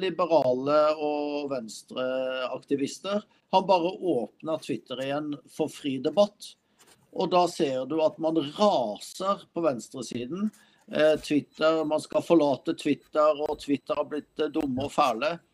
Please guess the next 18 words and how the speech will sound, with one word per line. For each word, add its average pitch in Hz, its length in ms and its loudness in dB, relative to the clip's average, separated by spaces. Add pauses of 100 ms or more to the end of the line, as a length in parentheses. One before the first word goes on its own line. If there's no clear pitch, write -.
(380)
Hvorfor 147 300 2
det? 196 340 2
Jo, 165 220 4
fordi 156 360 -2
at, - 200 -6
eh, 156 180 2
Musk 135 420 -4
tok 143 200 -4
kontroll 156 680 -2 (480)
på 160 220 6
en, 151 400 -4
eh, 156 240 4
enormt, 147 960 0
eh, 143 160 0
viktig, 143 880 -2
eh, 139 140 -6
kommunikasjonsplattform 139 1700 -2 (140)
globalt, 151 560 4